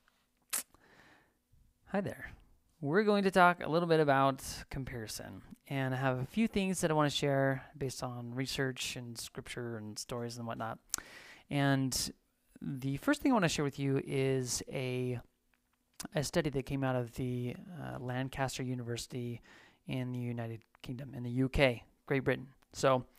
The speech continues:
uh, some researchers, they wanted to understand, uh, how social identity impacts the way in which we treat other people.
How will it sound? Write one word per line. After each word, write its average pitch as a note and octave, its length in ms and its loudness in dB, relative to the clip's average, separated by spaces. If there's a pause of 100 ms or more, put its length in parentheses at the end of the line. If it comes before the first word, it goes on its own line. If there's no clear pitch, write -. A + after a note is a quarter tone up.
(680)
uh, C#3 300 6
some D3 160 0
researchers, D#3+ 720 4
they C3+ 380 4
wanted E3+ 220 2
to - 120 2
understand, B2+ 1040 -2 (840)
uh, B2 440 -2 (580)
how B2+ 640 2
social C#3+ 420 0
identity B2 640 -2 (580)
impacts - 840 -2
the C#3 100 2
way B2+ 640 2
in B2+ 180 -8
which - 520 -4
we C3+ 180 -4
treat C#3 280 -2
other C3 140 0
people. - 460 -4